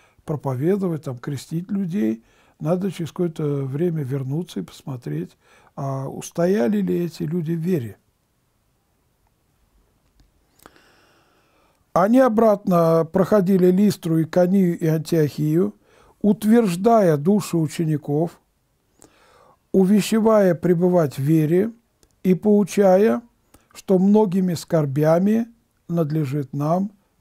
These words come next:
войти в Царствие Божие. «Рукоположив же им пресвитеров каждой церкви, они помолились постом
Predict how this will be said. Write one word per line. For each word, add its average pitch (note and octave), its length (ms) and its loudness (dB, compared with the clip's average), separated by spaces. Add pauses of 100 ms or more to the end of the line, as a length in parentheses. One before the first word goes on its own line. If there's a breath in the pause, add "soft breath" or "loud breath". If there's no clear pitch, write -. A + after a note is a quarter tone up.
войти D3 640 -4 (640)
в - 80 -20
Царствие C#3 720 -6 (420)
Божие. A#2+ 540 -10 (1200 soft breath)
«Рукоположив G#3+ 1120 2
же D#3+ 420 0
им G#3+ 400 4 (300)
пресвитеров F#3 1000 2 (460)
каждой D#3+ 440 2
церкви, A#3 720 2 (720 soft breath)
они G3 240 4
помолились F3 760 0
постом F3+ 720 -2